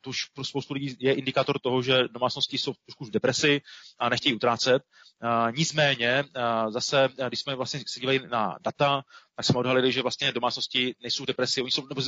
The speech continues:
respektive oni jsou v depresi z toho, že můžou nakupovat, a protože když se podíváte, jak jsme vstupovali do tohoto roku, tak, eh, a to byl vlastně optimální mix pro obchodníky. Jako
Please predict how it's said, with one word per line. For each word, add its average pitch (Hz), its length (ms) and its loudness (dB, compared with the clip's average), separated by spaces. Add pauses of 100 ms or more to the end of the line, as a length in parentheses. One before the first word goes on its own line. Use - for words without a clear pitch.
(240)
respektive 143 320 4
oni 135 120 -4
jsou 123 100 0
v - 20 -4
depresi 139 240 0
z - 60 0
toho, 135 100 -4
že 139 80 2
můžou 139 160 2
nakupovat, 113 440 2 (420)
a 113 120 2
protože 123 240 2
když 127 100 4
se - 80 4
podíváte, 131 400 4
jak 120 100 4
jsme - 100 -2
vstupovali 135 280 0
do 127 100 -2
tohoto 139 220 -2
roku, 131 380 -2 (320)
tak, - 260 0
eh, 131 300 6 (500)
a 117 400 4
to - 120 -8
byl 139 80 0
vlastně 147 260 -2
optimální 143 480 0
mix 127 240 -2
pro 131 140 0
obchodníky. - 440 -4
Jako 95 160 -8